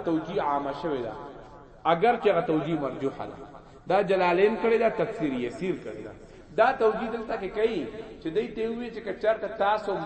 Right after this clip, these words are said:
مرګ دغه کوئ، جنت ستاسو وي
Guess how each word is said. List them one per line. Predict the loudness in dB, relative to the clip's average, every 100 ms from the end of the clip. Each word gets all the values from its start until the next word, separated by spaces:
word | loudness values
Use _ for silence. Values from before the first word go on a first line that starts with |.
| 0
مرګ | 2 2 2 2 2 0 2 2
دغه | 2 2
کوئ، | 2 2 0 -4 -10 -12 -6 0
جنت | 0 0 -2 -4 -8 -2
ستاسو | 2 2 0
وي | -6